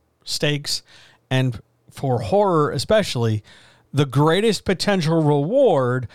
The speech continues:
but also the greatest potential failure. If you fuck it up, character in the story,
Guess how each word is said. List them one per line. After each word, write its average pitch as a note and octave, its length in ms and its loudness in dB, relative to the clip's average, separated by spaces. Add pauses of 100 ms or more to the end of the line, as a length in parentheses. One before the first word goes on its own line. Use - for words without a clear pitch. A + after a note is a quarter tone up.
(160)
but C#3+ 140 0
also E3 440 0
the G3+ 120 0
greatest F3 560 0
potential D3 680 -4
failure. A2+ 920 -6 (840)
If F3+ 240 0
you A3 180 -2
fuck G3+ 380 -2
it G#3+ 80 0
up, A3 360 -2
character A#2 540 -2
in A2+ 100 0
the A2 80 -2
story, A2+ 500 -2